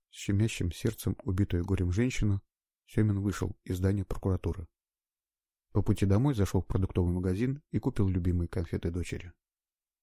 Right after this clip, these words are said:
«Как хорошо, что у меня такая славная девочка», подумал он,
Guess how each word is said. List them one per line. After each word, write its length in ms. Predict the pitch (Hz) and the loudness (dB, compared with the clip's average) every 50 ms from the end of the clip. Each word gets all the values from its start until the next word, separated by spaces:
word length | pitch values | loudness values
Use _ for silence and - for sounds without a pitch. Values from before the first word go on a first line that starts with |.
| _ _ _ _ _ _ _ _ _ _ | _ _ _ _ _ _ _ _ _ _
«Как 200 | - - 151 - | 0 0 0 0
хорошо, 340 | - - 95 92 - - 101 | -2 -4 -4 -2 -2 -2 -4
что 160 | - - 101 | -4 -2 -2
у 40 | 87 | -2
меня 120 | 87 85 | -2 -2
такая 260 | 80 - 85 - 92 | -4 -4 -4 -4 -6
славная 380 | 85 - - 95 87 87 87 85 | -6 -4 -2 -2 0 0 0 -2
девочка», 500 | 87 90 85 80 78 - - - - - - _ _ _ _ _ _ _ _ _ | -2 -4 -4 -4 -4 -6 -8 -8 -12 -14 -16 _ _ _ _ _ _ _ _ _
подумал 360 | - - 85 90 87 82 87 - | -2 0 2 2 2 0 -2 -2
он, 240 | - 120 120 127 127 | -2 0 0 0 -2